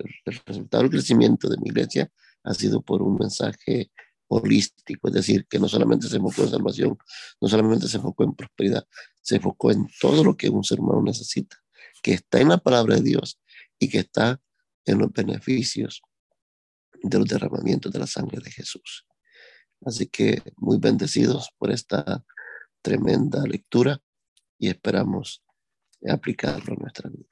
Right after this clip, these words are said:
Oramos. Padre, te damos gracias por esta palabra. Bendecimos a todo el liderazgo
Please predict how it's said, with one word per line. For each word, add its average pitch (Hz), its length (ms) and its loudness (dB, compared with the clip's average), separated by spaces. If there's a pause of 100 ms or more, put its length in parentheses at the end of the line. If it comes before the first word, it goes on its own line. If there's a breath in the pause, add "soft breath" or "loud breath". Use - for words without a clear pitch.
(760)
Oramos. - 600 0
Padre, 110 260 4
te - 120 0
damos 101 240 2
gracias 95 340 -2
por - 120 -16
esta - 160 -4
palabra. - 540 0 (720 loud breath)
Bendecimos - 1000 2
a - 280 -4 (720)
todo - 180 4
el - 60 4
liderazgo - 600 0